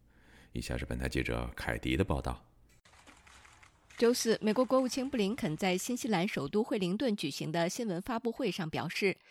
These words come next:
Speaker 2: 新西兰参与美英澳之间的aukus武器开发和采购项目的大门是敞开的。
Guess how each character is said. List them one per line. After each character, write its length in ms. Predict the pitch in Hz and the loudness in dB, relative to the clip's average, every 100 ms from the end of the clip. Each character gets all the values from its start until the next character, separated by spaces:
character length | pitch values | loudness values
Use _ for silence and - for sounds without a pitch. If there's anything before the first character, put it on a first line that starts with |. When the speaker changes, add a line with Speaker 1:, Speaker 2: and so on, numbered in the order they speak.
| - - | -20 -14
Speaker 2:
新 240 | - 294 | -6 -4
西 120 | 302 285 | 0 2
兰 200 | 202 214 | 2 2
参 260 | 269 240 | -2 -2
与 200 | 220 180 | 2 2
美 180 | 190 147 | 2 0
英 180 | 160 220 | 0 0
澳 200 | 240 208 | 0 0
之 160 | 190 208 | 0 -2
间 240 | 233 240 | 0 2
的 180 | 196 - | 2 2
aukus 480 | - 240 - 196 196 | 4 4 4 0 0
武 180 | 160 165 | 0 -2
器 160 | - 220 | -2 -2
开 220 | 247 233 | -2 -2
发 220 | 262 247 | 0 -2
和 320 | - 175 165 | -2 -2 -2
采 260 | - - - | -2 -6 -4
购 220 | - 220 | 0 0
项 260 | - 269 220 | 0 -2 -2
目 60 | |
的 120 | 160 | -2
大 200 | 165 180 | 0 0
门 180 | 156 156 | 2 0
是 140 | 196 170 | -2 -4
敞 260 | 185 - | -6 -6
开 240 | - 196 202 | -4 -2 0
的。 160 | 180 | -2